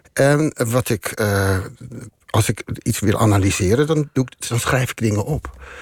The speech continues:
Dus, dus op die manier heb ik ook heel vaak in het verleden dingen verwerkt.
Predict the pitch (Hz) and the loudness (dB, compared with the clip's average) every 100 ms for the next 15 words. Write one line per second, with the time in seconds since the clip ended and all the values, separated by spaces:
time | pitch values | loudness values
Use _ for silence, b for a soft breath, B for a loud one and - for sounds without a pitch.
0 | B B 107 - - 117 113 113 139 147 | B B -2 -2 0 0 2 4 4 6
1 | 156 156 151 135 - 127 147 143 131 - | 4 4 2 0 0 0 0 0 0 2
2 | 143 - 139 135 139 127 139 131 131 131 | 0 2 0 2 -2 -2 0 2 4 2
3 | 127 139 131 - 123 160 127 85 - - | 2 2 2 0 0 0 0 -4 -10 -14